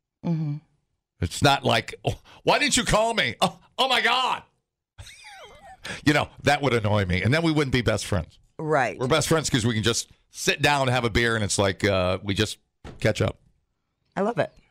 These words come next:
Speaker 1: That's awesome.
Speaker 2: Yeah, how about you?
Speaker 1: Oh, yeah. I, I have, uh,
Speaker 2: I don't like clingy people. That would make you not a best friend.
Speaker 1: I have, like, four ride or dies.
Speaker 2: Ride or die.
Speaker 1: Yeah.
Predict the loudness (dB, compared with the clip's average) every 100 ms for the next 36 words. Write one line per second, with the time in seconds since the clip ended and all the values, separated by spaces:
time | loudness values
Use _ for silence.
0 | _ -6 -2 -2 -2 -6 0 2 2 2
1 | 0 -4 -6 _ _ _ _ -4 0 2
2 | 4 2 -2 -8 -8 -6 -6 -8 _ _
3 | _ -4 0 2 2 0 0 2 2 2
4 | 2 2 2 0 0 0 0 0 0 0
5 | 0 -2 -2 0 0 -2 0 2 2 2
6 | 2 2 2 0 0 -2 -2 -4 -6 -10
7 | _ _ _ _ _ -2 0 2 0 0
8 | 0 -2 -2 0 0 -2 -6 -14 -20 _
9 | -18 -16 -6 2 4 4 4 2 2 2
10 | -2 -2 -2 -2 -4 -10 -14 -18 _ _
11 | _ _ _ -2 2 4 4 2 2 0
12 | 0 0 0 0 2 2 0 -2 -4 -8
13 | -12 -8 -6 -4